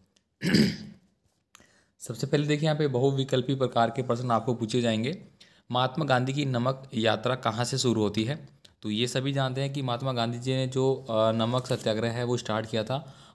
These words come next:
वो साबरमती आश्रम से किया था। तो ऑप्शन नंबर ए हो जाएगा आपका, ठीक है,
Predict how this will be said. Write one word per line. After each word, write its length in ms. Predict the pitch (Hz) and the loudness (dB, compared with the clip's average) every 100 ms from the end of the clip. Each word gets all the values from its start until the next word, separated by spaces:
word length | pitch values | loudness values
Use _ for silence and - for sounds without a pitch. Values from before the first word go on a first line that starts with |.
| - | -10
वो 100 | 123 | -6
साबरमती 540 | 123 120 127 135 135 | -2 -2 -2 -4 -2
आश्रम 300 | 127 113 123 | -2 -2 -4
से 160 | 123 135 | -4 -4
किया 200 | 120 110 | -2 -4
था। 120 | 123 | -4
तो 120 | 123 | -4
ऑप्शन 180 | 113 127 | -6 -4
नंबर 220 | 120 117 | -4 -4
ए 160 | 117 123 | -4 -4
हो 160 | 123 120 | -2 0
जाएगा 280 | 107 113 | 0 0
आपका, 360 | 110 - 151 180 | -2 -2 -6 -2
ठीक 140 | 185 175 | 0 0
है, 220 | 98 | -2